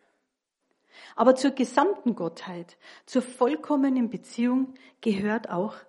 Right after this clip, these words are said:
der Heilige Geist. Der Heilige Geist ist ein Teil der Gottheit. Und er wird symbolisch als Taube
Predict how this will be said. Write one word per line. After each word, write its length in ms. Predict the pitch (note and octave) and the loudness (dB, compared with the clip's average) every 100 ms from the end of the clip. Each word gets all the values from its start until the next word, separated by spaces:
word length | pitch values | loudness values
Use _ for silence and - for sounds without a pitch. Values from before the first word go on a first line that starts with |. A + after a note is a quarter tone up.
| _ - | _ -10
der 180 | A3 | -6
Heilige 420 | G#3 F#3+ G3+ G#3 G#3+ | -4 -4 -6 -6 -10
Geist. 540 | F3 D3 - _ - _ _ _ _ _ _ _ _ _ _ _ _ _ _ _ _ _ _ _ - | -10 -16 -18 _ -20 _ _ _ _ _ _ _ _ _ _ _ _ _ _ _ _ _ _ _ -10
Der 140 | G3+ | -6
Heilige 340 | G#3 B3+ B3+ A3+ | -2 0 -2 -4
Geist 560 | G#3+ F#3+ B3+ - - _ _ _ _ - | -4 -4 -4 -6 -20 _ _ _ _ -14
ist 220 | A#3 - | -14 -12
ein 260 | F#3 G3+ B3+ | -6 -2 -2
Teil 400 | - F3+ F#3 G#3 - | -4 -6 -6 -8 -12
der 100 | - | -14
Gottheit. 560 | F#3+ F#3 F#3 - D#3+ - - _ _ _ _ _ _ _ - - | -8 -10 -10 -14 -16 -20 -20 _ _ _ _ _ _ _ -20 -6
Und 140 | - A#3+ | 4 6
er 120 | A#3 | 6
wird 380 | C4+ D#4 - - | 6 2 -2 -12
symbolisch 920 | - G#3+ G3+ F#3 A3+ D4+ E4+ C#4+ - - _ _ _ - | -2 0 2 2 2 2 0 -4 -10 -18 _ _ _ -8
als 320 | E3 F#3 - | -8 -8 -12
Taube 640 | - F3+ G#3+ C4+ C#4+ C#4 | -12 -4 -2 -2 -4 -6